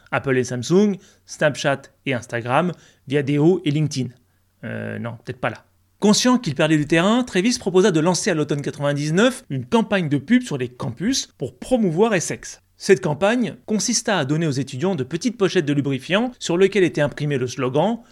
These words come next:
For smooth download, use S X. » Bon, je vous fais pas un dessin, mais que voulez-vous attendre de plus d'une boîte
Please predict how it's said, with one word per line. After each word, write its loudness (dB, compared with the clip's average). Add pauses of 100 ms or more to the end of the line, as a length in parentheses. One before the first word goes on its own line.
(140)
For -6
smooth 0 (100)
download, -2 (300)
use 0 (160)
S 2
X. » -6 (140)
Bon, 0
je -4
vous -8
fais 2
pas 2
un 0
dessin, 0 (240)
mais -6
que 2
voulez-vous 2
attendre 0
de 0
plus -4 (260)
d'une 0
boîte 0